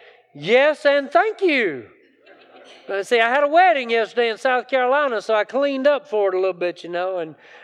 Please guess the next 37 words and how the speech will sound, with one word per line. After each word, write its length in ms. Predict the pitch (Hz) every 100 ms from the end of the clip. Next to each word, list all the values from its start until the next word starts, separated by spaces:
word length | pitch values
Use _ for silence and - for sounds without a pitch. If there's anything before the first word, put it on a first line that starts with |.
| -
and, 220 | 170 185
and, 260 | 180 170 151 _ _
and 180 | 151 175
that's 180 | 196 233
okay. 400 | 226 294 302 190
Now, 320 | 175 185 185
I 40 |
know 180 | 185 190
I'm 160 | 220 233
no 140 | 240
longer 340 | 262 247 269 285
a 60 |
part 280 | 277 247 285
of 80 | 277
the 180 | 269 220 190 165 143 _ - - - _ 147 135 120 117 _ _
beard 360 | - 277 269 180
pact 440 | 185 190 214 -
or 80 | -
whatever 320 | 180 214 226
that 160 | 226 233
is 260 | 247 226 185
you 100 | 190
men 320 | 196 196 180
celebrate, 600 | - 233 196 175 180 180
but, 260 | 170 165 160
uh, 200 | 156 143 - - _
anyhow, 680 | 160 226 247 220 247 226 135 - - _ - - _
uh, 160 | 156 160 151
God 320 | 208 339 415
is 160 | 370 254
transforming 840 | - 277 269 220 254 262 233 226
us 180 | 214 202
in 80 | 214
a 60 | 185
much 340 | 196 190 147
different 300 | 170 165 143
way. 240 | 135 131